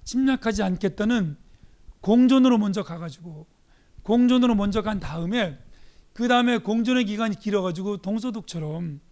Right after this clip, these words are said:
예? 아까 말씀드린 대로 자유가, 민주주의가,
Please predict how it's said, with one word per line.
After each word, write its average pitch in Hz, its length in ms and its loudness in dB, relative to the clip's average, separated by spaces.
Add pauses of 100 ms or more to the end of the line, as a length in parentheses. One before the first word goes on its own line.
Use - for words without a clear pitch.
(520)
예? 254 140 -4 (760)
아까 202 200 -6
말씀드린 175 460 -4
대로 202 320 -4 (480)
자유가, 190 600 0 (240)
민주주의가, 190 760 -4